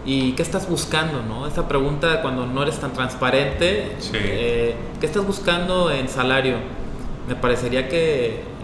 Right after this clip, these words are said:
Speaker 1: que eso no es justo, ¿no? Es como ponerte a negociar y querer pasar la cadena haciendo trampa, ¿no? Es como decir, "Sí, y,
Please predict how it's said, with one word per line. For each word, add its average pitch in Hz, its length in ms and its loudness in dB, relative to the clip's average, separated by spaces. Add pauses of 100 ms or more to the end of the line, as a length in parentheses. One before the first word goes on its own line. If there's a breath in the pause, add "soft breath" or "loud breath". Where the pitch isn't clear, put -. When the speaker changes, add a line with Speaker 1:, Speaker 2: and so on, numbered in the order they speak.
Speaker 1:
que 131 60 -4
eso 151 160 -4
no 156 60 -2
es 143 100 -4
justo, 208 360 -4
¿no? 143 280 -2
Es 151 120 0
como 151 560 0
ponerte 143 380 2
a 175 40 0
negociar 156 680 2 (520 loud breath)
y 127 120 2
querer 143 360 2 (640)
pasar 143 300 0
la 165 140 2
cadena 160 720 2
haciendo 147 340 2
trampa, 165 360 0
¿no? 131 120 0
Es 151 80 -2
como 165 240 -2
decir, 139 340 0 (160)
"Sí, - 260 -8 (100)
y, 120 380 0